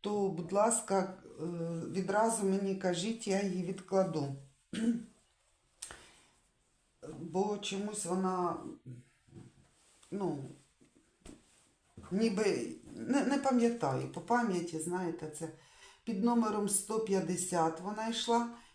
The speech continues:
Тут ціна сто двадцять гривень, ставлю ціну сто гривень за таку наволочку. Наволочка абсолютно нова і гарне збереження. Так,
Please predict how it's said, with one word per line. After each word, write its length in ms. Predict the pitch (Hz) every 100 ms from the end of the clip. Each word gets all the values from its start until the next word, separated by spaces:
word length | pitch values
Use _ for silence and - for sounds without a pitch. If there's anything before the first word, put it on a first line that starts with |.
| _
Тут 260 | 233 233 233
ціна 360 | 214 214 202
сто 240 | 185 - 180
двадцять 540 | 165 214 233 233 185
гривень, 400 | 185 202 190 190
ставлю 440 | - - 208 190 180
ціну 440 | - 185 190 175
сто 260 | - - 180
гривень 460 | 170 214 233 233
за 140 | 175 160
таку 280 | 160 - 196 190 - - -
наволочку. 680 | 170 165 156 165 160 - 180
Наволочка 600 | 185 214 208 196 - 185
абсолютно 680 | 180 - 170 175 - 170
нова 480 | 170 170 170 226 247
і 100 | 175
гарне 360 | 165 180 180 185
збереження. 840 | 160 160 151 131 127 135 131 131 - - _ _ _ _ _ _ _ _ _ _ -
Так, 380 | 165 139 -